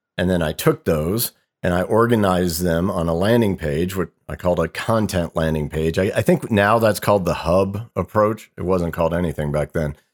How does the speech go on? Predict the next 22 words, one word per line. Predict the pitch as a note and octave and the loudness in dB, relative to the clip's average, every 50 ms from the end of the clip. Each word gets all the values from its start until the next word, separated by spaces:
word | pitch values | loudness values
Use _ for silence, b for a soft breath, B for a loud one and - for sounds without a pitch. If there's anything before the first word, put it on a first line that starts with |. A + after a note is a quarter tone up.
| _ _ _ - | _ _ _ 2
And | C3 C#3 D3 | 2 4 4
then | D3+ D3+ | 4 4
I | C#3+ C3+ | 4 2
did | A#2+ D#3 F#3 F3 | 4 4 4 4
that | C#3 A2 F#2+ - - | 4 2 0 2 2
over | B2 C3+ C#3+ C#3+ C3+ C3+ B2 | 4 4 4 4 6 6 6
and | A#2+ A#2+ | 6 6
over | A#2 A2+ G#2 G#2+ G#2 | 4 4 4 2 0
and | G2+ A2+ | 2 2
over | D3 F#3 F3+ E3 | 2 4 2 0
again. | B2 G2 F#2+ E2+ D#2 E2 E2+ | 0 0 0 0 0 -2 -2
And | E2+ G2 - _ - | -2 -2 -2 _ 2
every | A#2+ B2 B2 B2+ C3 B2 | 2 2 2 2 0 0
one | A2 A2+ A2+ A2+ A2+ | 2 2 2 2 2
of | A2+ G2 | 2 2
those | G2+ G2 F#2+ F2 - | 0 0 0 0 -2
target | - - G#2+ G#2+ F#2+ F#2+ F#2+ - | -2 0 0 0 2 0 -4 -4
keyword | - - A#2+ C3 B2 G#2+ F#2+ F2+ D#2 | -4 -2 -2 -2 0 0 -2 -2 -4
phrases, | - - F#2 F2 E2+ D2+ D#2 E2+ D#2+ D2+ D2 - - - _ - | -4 -2 0 0 0 -2 -2 -4 -4 -4 -6 -8 -10 -12 _ -4
Copyblogger | F#2 F#2 F2+ - F2+ E2+ F2+ F2+ F2 D#2+ D2+ | -2 -2 -2 -2 -4 -2 0 0 0 0 -2
would | F2 F2 E2 D2 | -2 -4 -2 -2
rank | D#2 E2 F2+ F2+ F2+ F2+ F2 - - _ | -2 0 0 2 2 0 0 -4 -8 _